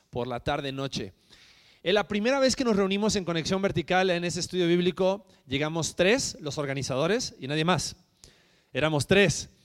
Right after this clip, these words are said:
Y, y éramos un grupo de jóvenes que queríamos realmente comenzar a, a formar un grupo de personas que querían estudiar la palabra de Dios, que querían,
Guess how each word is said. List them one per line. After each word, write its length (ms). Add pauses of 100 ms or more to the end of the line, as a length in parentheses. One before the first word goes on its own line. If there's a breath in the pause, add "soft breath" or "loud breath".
(480 soft breath)
Y, 540
y 360
éramos 400
un 120
grupo 260
de 80
jóvenes 600
que 180
queríamos 960
realmente 480
comenzar 640
a, 360 (320 soft breath)
a 140
formar 720 (320)
un 220
grupo 300
de 80
personas 480
que 120
querían 360
estudiar 280
la 140
palabra 300
de 120
Dios, 320
que 140
querían, 480